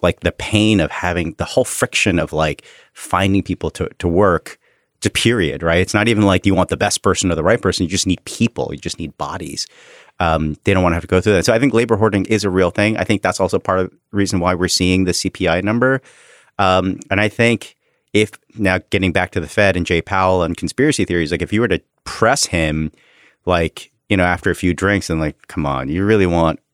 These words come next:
unemployment to be a little higher, don't you?" Right? He would probably <laughs> say, you know, like, he might nod and wink in that direction. It's like, yeah, like, just the math doesn't work out,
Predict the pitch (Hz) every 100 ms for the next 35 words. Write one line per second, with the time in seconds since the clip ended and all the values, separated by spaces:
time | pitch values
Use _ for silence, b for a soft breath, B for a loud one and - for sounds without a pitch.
0 | - 80 78 - 82 76 - 73 65 -
1 | 82 69 64 85 73 - - - 76 82
2 | - B B B B B - 208 151 -
3 | 139 131 123 - - 113 120 98 90 87
4 | _ - 117 104 - _ _ _ _ _
5 | _ - 131 117 107 101 95 92 101 131
6 | 107 85 - 92 131 - 85 - 101 92
7 | _ - 139 131 110 85 87 85 - -
8 | - 95 107 107 101 - 85 87 - 90
9 | 69